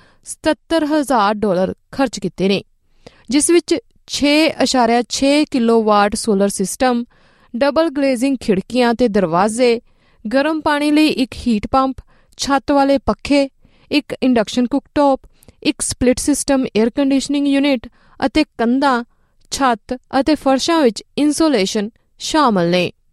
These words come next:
ਉਸ ਦਾ ਕਹਿਣਾ ਹੈ ਕਿ ਇਹ ਖਰਚ ਕਰਨ ਤੋਂ ਬਾਅਦ ਉਸਨੇ ਹੋਰ ਬਹੁਤ ਬਚਤ ਕੀਤੀ ਹੈ, ਜਿਸ ਕਾਰਨ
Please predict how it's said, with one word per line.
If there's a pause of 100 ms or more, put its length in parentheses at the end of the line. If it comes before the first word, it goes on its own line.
(520)
ਉਸ
ਦਾ
ਕਹਿਣਾ
ਹੈ
ਕਿ
ਇਹ
ਖਰਚ
ਕਰਨ
ਤੋਂ
ਬਾਅਦ
ਉਸਨੇ
ਹੋਰ
ਬਹੁਤ
ਬਚਤ
ਕੀਤੀ
ਹੈ, (360)
ਜਿਸ
ਕਾਰਨ